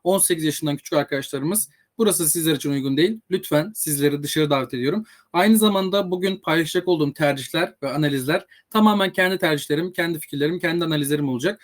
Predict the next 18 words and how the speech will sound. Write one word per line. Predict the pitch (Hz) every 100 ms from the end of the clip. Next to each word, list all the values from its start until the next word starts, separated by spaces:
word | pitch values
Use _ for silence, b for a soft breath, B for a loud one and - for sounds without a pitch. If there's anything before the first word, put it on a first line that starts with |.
| B B
Lütfen | 226 220 220
bunları | 190 190 170
değerlendirmeden | 170 180 180 185 180 151
önce | 135 135 185
kendi | - 147 147 151 208 B B B -
analizlerinizi | 160 156 151 143 147 143
de | 190
katabilirsiniz. | - 202 165 160 143 208
O | 240
şekilde | 220 151 147 151
bahisleri | 156 - 165 175
değerlendirebilirsiniz. | 156 151 151 147 147 143 151 - 185 220 b b b
Aynı | 170 175 175
zamanda | 185 185 180 185
şunu | 180
da | 175
söylemek | - 156 175 180
istiyorum. | - 147 175